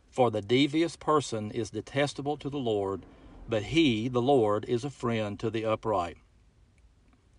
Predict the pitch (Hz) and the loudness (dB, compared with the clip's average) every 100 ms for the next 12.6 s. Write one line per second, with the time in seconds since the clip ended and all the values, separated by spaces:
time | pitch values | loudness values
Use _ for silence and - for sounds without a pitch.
0 | _ 165 180 139 120 - 156 127 113 107 | _ 4 4 4 -4 0 0 2 0 -2
1 | 104 110 117 - 110 - 127 131 135 - | -2 0 0 -2 -8 -2 2 2 0 -2
2 | 117 110 107 113 120 123 131 120 123 107 | 0 0 -2 -6 -2 2 2 0 -2 0
3 | 101 95 113 92 87 110 107 - 104 90 | 0 -2 -6 -12 -4 -2 -2 -2 -2 -2
4 | 76 78 _ _ _ - _ _ - 110 | -8 -16 _ _ _ -20 _ _ -2 2
5 | 117 139 160 - - 175 151 104 - 127 | 6 6 6 0 2 6 6 4 -2 -4
6 | 117 113 104 110 127 156 - 131 131 123 | -2 -2 -2 2 2 2 2 2 4 0
7 | 110 104 110 104 95 - _ _ _ _ | -2 -2 0 0 -6 -12 _ _ _ _
8 | - 123 143 139 127 156 180 - 127 104 | 0 2 2 2 6 6 6 2 -2 -2
9 | 107 123 120 110 101 98 92 95 95 - | -2 0 0 0 -4 -4 -2 -2 -4 -10
10 | 80 - - _ _ _ - 147 131 120 | -14 -18 -20 _ _ _ -4 0 4 6
11 | 151 165 - 127 131 123 104 98 - 113 | 6 6 0 0 2 4 2 -4 -6 -2
12 | 113 104 107 139 - | 0 2 4 4 0